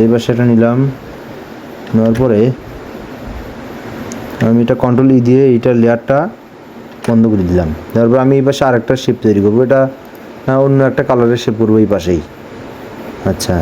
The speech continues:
কালারটা সিলেক্ট করলাম, সিলেক্ট করার পরে আমি এই পাশে আরেকটা শেপ তৈরি করবো। তা আমি শুধু এই কর্নারে আরেকটা শেপ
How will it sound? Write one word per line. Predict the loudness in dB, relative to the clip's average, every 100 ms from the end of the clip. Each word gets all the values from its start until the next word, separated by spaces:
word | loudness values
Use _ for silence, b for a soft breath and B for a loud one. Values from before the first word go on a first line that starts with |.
| -4 -8 -4
কালারটা | -2 0 0 -2
সিলেক্ট | 0 -2 0
করলাম, | 0 2 2 -2 -6 -14 -20 -18 -18 -18 -18 -16 -14 -16 -16 -14 -12 -10 -10 -12 -12 -14 -14 -14 -14 -14 -14 -12 -12 -8
সিলেক্ট | -2 -2 2
করার | 0 2
পরে | 2 0 -4 -10 -20 -20 B B B -18 -6 0
আমি | 2 2
এই | 2
পাশে | 0 0 0
আরেকটা | 0 -2 -4
শেপ | -2 -4 0
তৈরি | 2 2
করবো। | 2 2 2
তা | 2 0 0
আমি | 0 0
শুধু | 0 0
এই | 0
কর্নারে | 0 2 2
আরেকটা | 2 0
শেপ | -4